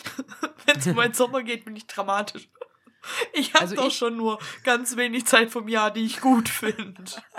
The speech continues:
Speaker 2: <laughs> Und ich seit einer Woche so alle so, „Boah, es regnet voll viel.“ Und ich bin so, „Ja, voll geil, oder?“ <laughs>
Speaker 1: Ah, ich hasse es krass einfach.
Speaker 2: <laughs> Ich find's einfach nur toll. Ich geh jetzt auch vorsorglich, weil meine Springerstiefel haben leider Löcher.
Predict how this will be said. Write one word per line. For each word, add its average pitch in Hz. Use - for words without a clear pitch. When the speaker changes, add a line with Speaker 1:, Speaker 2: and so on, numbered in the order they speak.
Speaker 2:
<laughs> -
Und 220
ich 247
seit 226
einer 214
Woche 233
so 208
alle 214
so, 185
„Boah, 185
es 175
regnet 202
voll 202
viel.“ 185
Und 214
ich -
bin 233
so, 220
„Ja, 359
voll 277
geil, 311
oder?“ 311
<laughs> -
Speaker 1:
Ah, 233
ich 226
hasse 226
es -
krass 226
einfach. 190
Speaker 2:
<laughs> -
Ich -
find's 226
einfach 214
nur 196
toll. 214
Ich -
geh 240
jetzt 247
auch 214
vorsorglich, 214
weil 185
meine 180
Springerstiefel 214
haben 147
leider 127
Löcher. 147